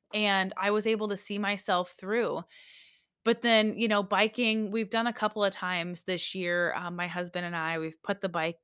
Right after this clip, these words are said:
trailer on and, and he's hauled our little man around. And, and so it's just been a nice family time preparing for this event. But I'm, I'm thankful and grateful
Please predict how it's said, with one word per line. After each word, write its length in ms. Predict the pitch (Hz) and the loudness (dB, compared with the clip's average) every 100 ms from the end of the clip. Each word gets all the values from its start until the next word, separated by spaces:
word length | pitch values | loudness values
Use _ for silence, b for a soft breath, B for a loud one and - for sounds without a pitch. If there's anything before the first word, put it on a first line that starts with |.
| - | -14
trailer 420 | - 202 185 196 - | -4 0 0 0 0
on 440 | 165 151 151 165 | 2 4 4 0
and, 200 | 156 - | -4 -8
and 160 | 180 165 | -8 -10
he's 320 | - 185 180 | -6 -6 -6
hauled 500 | - 180 170 170 175 | -4 2 4 2 0
our 140 | - 185 | -2 -2
little 180 | 175 175 | -2 -4
man 240 | 180 170 | -4 -4
around. 480 | 170 170 160 165 175 | -2 -2 0 0 0
And, 180 | 156 165 B B B - | -2 -4 B B B -4
and 100 | 220 | 4
so 100 | 254 | 4
it's 120 | - | 6
just 160 | 311 | 2
been 100 | - | 6
a 80 | 311 | 6
nice 260 | 277 240 - | 8 6 4
family 360 | 208 185 190 | 0 0 0
time 340 | 190 - 165 170 | -2 -2 -2 -2
preparing 480 | 175 - 175 170 170 | -6 -4 -4 -4 -2
for 180 | 180 | -2
this 180 | 165 160 | -2 -4
event. 460 | 175 170 143 - - _ _ _ _ _ _ _ _ - | -2 2 2 -2 -14 _ _ _ _ _ _ _ _ 2
But 180 | 220 - | 6 8
I'm, 280 | 226 226 208 - - | 6 6 2 -2 2
I'm 180 | 226 214 | 2 2
thankful 840 | - 240 285 - 226 196 185 185 B B B | 2 2 2 2 8 10 8 6 B B B
and 240 | 208 214 | 2 2
grateful 760 | 180 175 240 - - 185 165 - | 4 2 2 0 2 4 4 0